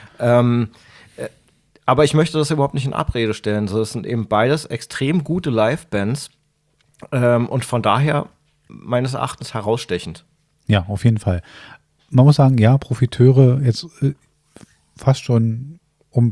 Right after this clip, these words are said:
Speaker 2: um's noch mal aus dem, aus dem Kontext noch mal aufzunehmen, weil du sagst, das waren Profiteure. Ähm, die waren halt, und das hatten wir in unserem Vorgespräch auch schon mal ganz kurz, die waren halt eine sehr fertige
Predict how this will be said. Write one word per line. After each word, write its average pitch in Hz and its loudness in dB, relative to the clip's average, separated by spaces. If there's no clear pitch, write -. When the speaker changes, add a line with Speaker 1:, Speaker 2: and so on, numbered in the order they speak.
Speaker 2:
um's 120 0
noch 110 2
mal 117 4
aus 113 -2
dem, 104 0
aus 107 -2
dem 113 -2
Kontext 113 -2
noch 107 2
mal 101 0
aufzunehmen, 110 0
weil 101 0
du 98 0
sagst, 104 -4
das 104 -6
waren 110 -4
Profiteure. 113 -4
Ähm, 110 2
die 107 0
waren 131 6
halt, 127 4
und 113 -4
das 117 -2
hatten 127 -2
wir 120 4
in 113 2
unserem 107 0
Vorgespräch 127 -2
auch 120 -2
schon 127 -2
mal 110 0
ganz 107 -4
kurz, 120 -4
die 107 -2
waren 110 0
halt 117 0
eine 110 -2
sehr 117 0
fertige 107 -4